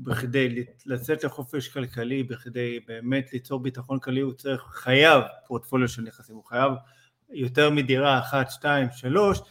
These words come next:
הוא מבין שאין מה לעשות, כאילו, יהיה לי תשלום של מס על ה-, על השכירות. הוא ייקח את זה כחלק מהתוכנית העסקית, זה יהיה לו ברור, הכל טוב, בסדר? אין כאן, אה,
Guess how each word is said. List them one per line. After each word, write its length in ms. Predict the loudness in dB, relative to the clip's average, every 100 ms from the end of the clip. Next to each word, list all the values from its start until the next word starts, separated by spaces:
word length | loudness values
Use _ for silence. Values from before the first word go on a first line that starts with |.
| _ _ _ -4
הוא 180 | 4
מבין 180 | 8 8
שאין 400 | 8 2 4 2
מה 80 | 4
לעשות, 360 | 2 0 -4 -4
כאילו, 440 | -4 -4 -8 -10
יהיה 240 | 2 6 8
לי 120 | 6
תשלום 420 | 2 0 2 2
של 260 | 0 -4 -2
מס 480 | 2 4 4 0 -4
על 200 | -2 0
ה-, 220 | 0 0 -2
על 160 | -2
השכירות. 580 | -2 -6 -10 -6 -6 -6 _ -20 -20 _
הוא 120 | -2
ייקח 320 | 4 6 6
את 100 | 4
זה 140 | 2 0
כחלק 460 | -2 0 0 0
מהתוכנית 600 | -2 -6 -6 -8 -8 -2
העסקית, 580 | -2 -2 -2 0 0 -2
זה 140 | -2 2
יהיה 100 | 4
לו 180 | 2 0
ברור, 400 | -2 0 0 -2
הכל 340 | 0 4 4 6
טוב, 360 | 6 4 0 -14 _ _ _ _ -12
בסדר? 460 | -6 -2 0 0 -4 -2
אין 160 | -2
כאן, 320 | 2 2 2 0
אה, 680 | 0 -2 -2 -2 -2 -2